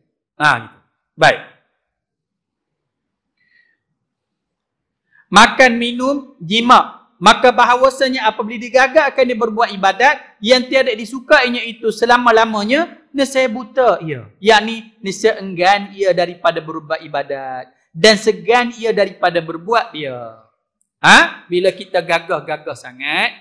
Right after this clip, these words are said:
nanti satu hari kita malas. Pandai-pandailah kita susun, ha? Yang mana menghiburkan kita, yang mana menenangkan kita.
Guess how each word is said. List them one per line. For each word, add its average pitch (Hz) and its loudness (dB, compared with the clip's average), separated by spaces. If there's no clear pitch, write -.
nanti 170 -8
satu 147 -12
hari 135 -12
kita - -20
malas. 113 -20
Pandai-pandailah 214 0
kita 151 -18
susun, 226 0
ha? 226 2
Yang 175 -4
mana 170 -16
menghiburkan 151 -12
kita, 202 -2
yang 180 -4
mana 170 -8
menenangkan 156 -10
kita. 226 -2